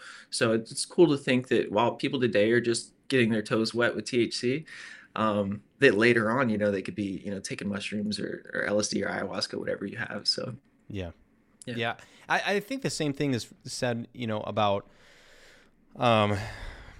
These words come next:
Speaker 2: call it, you know, say tobacco, alcohol, anything else that's legal and regulated. If, if you have a shitty first experience, you usually you know,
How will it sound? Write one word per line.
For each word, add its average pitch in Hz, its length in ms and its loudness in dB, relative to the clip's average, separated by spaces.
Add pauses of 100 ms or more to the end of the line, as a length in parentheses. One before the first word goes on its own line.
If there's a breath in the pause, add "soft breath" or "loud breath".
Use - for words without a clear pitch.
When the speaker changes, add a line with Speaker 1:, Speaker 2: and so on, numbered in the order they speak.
(380 loud breath)
Speaker 2:
call 117 260 -2
it, 104 80 -2 (180)
you 113 140 -6
know, 95 160 0
say 117 220 -4
tobacco, 90 500 -4
alcohol, 95 460 -2
anything 233 320 2
else 160 180 2
that's - 300 -4
legal 139 500 2
and 101 80 0
regulated. 92 460 0
If, 107 160 -2
if 135 160 -6
you 117 80 -2
have 139 320 -2
a - 20 2
shitty 117 340 -2
first - 280 -4
experience, 113 640 0 (760 soft breath)
you 127 220 0
usually 180 540 6 (560)
you 139 100 0
know, 113 320 4